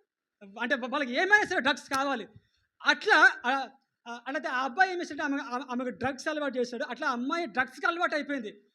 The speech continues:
అప్పుడు అంటే, అప్పుడు అబ్బాయి ఏం చేశాడంటే, "నీకు డ్రగ్స్ కావాలంటే నేను చెప్పినట్టుగా చేయాలి." అట్లా అబ్బాయి ఏం చేశాడంటే, ఆ అబ్బాయి వాళ్ళ స్నేహితులతో, అమ్మాయితోని, అంటే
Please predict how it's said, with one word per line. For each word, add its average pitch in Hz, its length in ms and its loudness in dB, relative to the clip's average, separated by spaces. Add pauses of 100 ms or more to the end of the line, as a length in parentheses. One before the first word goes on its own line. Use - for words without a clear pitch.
(300)
అప్పుడు 339 320 -2
అంటే, 254 520 0 (460)
అప్పుడు 302 240 6
అబ్బాయి 339 300 6
ఏం 339 80 0
చేశాడంటే, 285 400 -2
"నీకు 262 240 -2
డ్రగ్స్ 254 340 0
కావాలంటే 277 540 -2
నేను 254 160 -6
చెప్పినట్టుగా 240 640 -8 (380)
చేయాలి." 160 240 -20 (360)
అట్లా 226 260 2
అబ్బాయి 311 320 4
ఏం 302 60 0
చేశాడంటే, 277 760 -2
ఆ 220 120 0
అబ్బాయి 294 540 2 (220)
వాళ్ళ 254 180 0
స్నేహితులతో, 349 1120 -2 (360)
అమ్మాయితోని, 269 960 -4 (340)
అంటే 208 340 -12